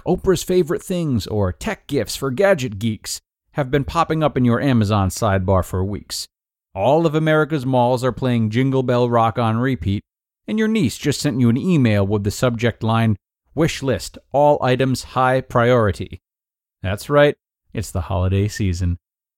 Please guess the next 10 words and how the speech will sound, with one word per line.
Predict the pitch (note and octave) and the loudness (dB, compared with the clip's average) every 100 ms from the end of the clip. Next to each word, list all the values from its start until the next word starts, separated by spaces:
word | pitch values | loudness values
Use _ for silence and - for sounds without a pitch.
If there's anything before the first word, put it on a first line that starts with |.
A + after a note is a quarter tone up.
| _ | _
And | A3+ A3 A3 | -4 -2 0
while | A#2 A#2 A2+ | 2 4 2
some | - A3 | 0 -2
people | B2+ A#2+ B2 | -2 -2 0
get | A2+ | 0
annoyed | G2 G#2+ D3+ A2+ F#2+ | 0 0 2 2 2
by | F#2+ F2+ | 0 0
the | F2 F2 | 0 -2
consumer | G2+ F#2 A2 F#2+ F#2 | -2 -2 0 2 2
mania, | F#2+ G2 G#2+ G#2+ | 2 2 0 -2